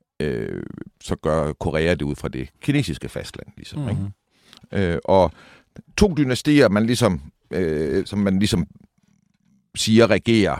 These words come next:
Speaker 1: i det, vi kan kalde sådan nyere tid, fra ni hundrede atten til tretten tooghalvfems, er det noget, der hedder Goryeo, og så er det Joseon i tretten tooghalvfems til atten syvoghalvfems. Og, og, øh, og så er der sådan en, en, øh,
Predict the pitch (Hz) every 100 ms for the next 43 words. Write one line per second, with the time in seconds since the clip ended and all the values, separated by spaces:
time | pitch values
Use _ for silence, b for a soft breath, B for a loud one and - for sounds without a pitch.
0 | - 87 80 76 - 104 90 - - 85
1 | - 92 113 156 135 104 92 98 110 147
2 | 131 123 - 113 120 104 - 92 85 -
3 | - - 98 98 123 87 78 - 110 113
4 | 82 73 85 82 78 - 80 73 80 80
5 | 113 123 120 - 101 92 87 - b b
6 | b 87 90 80 101 87 104 143 143 143
7 | - 87 85 - - 90 104 - 113 82
8 | 82 - 107 101 90 76 98 95 117 95
9 | 73 71 80 - - _ B B B B
10 | 104 104 - - 95 92 92 87 82 80
11 | 78 76 b b b b b 117 131 127
12 | 135 131 107 - 101 95 - 98 95 92
13 | 87 82 78 76